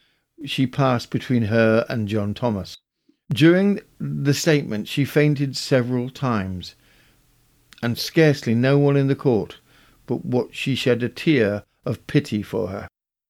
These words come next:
After a most patient investigation of the inquest, a verdict of wilful murder was returned against her, and she was fully committed to jail to take her trial at the assizes.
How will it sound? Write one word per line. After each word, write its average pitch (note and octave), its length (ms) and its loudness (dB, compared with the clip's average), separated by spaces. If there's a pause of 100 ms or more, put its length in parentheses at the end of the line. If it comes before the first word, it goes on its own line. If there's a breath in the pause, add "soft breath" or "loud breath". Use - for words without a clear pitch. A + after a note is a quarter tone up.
(960)
After E3 320 0
a - 100 -2
most D3 320 2 (300)
patient C#3 420 -2 (320)
investigation B2 960 0
of A2+ 160 -8
the A2+ 80 -4
inquest, - 640 -6 (340 soft breath)
a B2 80 0
verdict D#3 500 2
of A#2+ 160 -2
wilful C#3+ 300 2
murder C3+ 380 2
was A2+ 180 0
returned A2 520 -2
against A2+ 400 -2
her, F2 260 -8 (420 soft breath)
and A#2 140 -4
she C3 160 0
was A#2+ 160 0
fully D3 260 0
committed C#3+ 540 -4
to B2+ 100 -12
jail G#2+ 460 0
to - 120 -12
take A2 280 -4
her A#2 120 -2
trial G#2+ 600 -2 (360)
at B2 140 -6
the B2 120 -4
assizes. F#2 680 -6